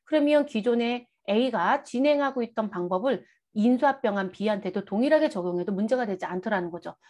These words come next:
근데 A라고 하는 회사는 현재 전자회사이고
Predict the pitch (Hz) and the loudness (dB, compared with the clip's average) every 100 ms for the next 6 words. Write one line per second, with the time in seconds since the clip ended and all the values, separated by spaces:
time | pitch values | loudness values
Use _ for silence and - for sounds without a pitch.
0 | _ - 233 233 220 311 - _ _ - | _ -2 0 2 2 0 -2 _ _ -2
1 | 208 269 330 302 294 269 254 262 262 254 | 0 2 4 4 4 2 2 0 0 -2
2 | 185 185 294 370 - 220 214 185 202 196 | -4 2 2 2 0 -8 -6 -2 -2 -4
3 | - - 180 185 196 277 277 262 254 240 | -8 -12 -6 -6 -2 0 2 0 0 -4
4 | 180 - 226 | -2 2 2